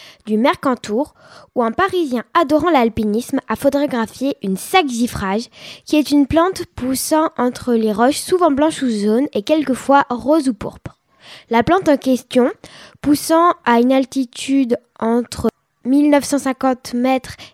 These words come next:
et trois mille deux cent cinquante mètres, est une saxifrage à fleurs multiples qui n'y clôt qu'entre quarante et soixante-quinze ans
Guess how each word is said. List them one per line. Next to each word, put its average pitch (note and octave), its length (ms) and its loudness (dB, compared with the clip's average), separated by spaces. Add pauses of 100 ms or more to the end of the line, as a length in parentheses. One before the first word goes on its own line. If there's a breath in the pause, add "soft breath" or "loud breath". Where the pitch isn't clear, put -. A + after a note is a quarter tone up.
et G3 100 -2
trois C4 300 -2
mille C4 240 2
deux G#3+ 80 2
cent G#3 140 -6
cinquante G3+ 360 -4
mètres, D4+ 240 0 (440 loud breath)
est C4 160 0
une C4 140 4
saxifrage D4+ 920 0
à G#3 100 -2
fleurs G#3 220 -4
multiples A#3 580 -2 (180 loud breath)
qui - 160 -8
n'y C#4 300 2
clôt D4+ 440 2
qu'entre B3 440 -2
quarante D4+ 420 -2
et A3+ 60 0
soixante-quinze D4+ 720 0
ans A#3+ 100 0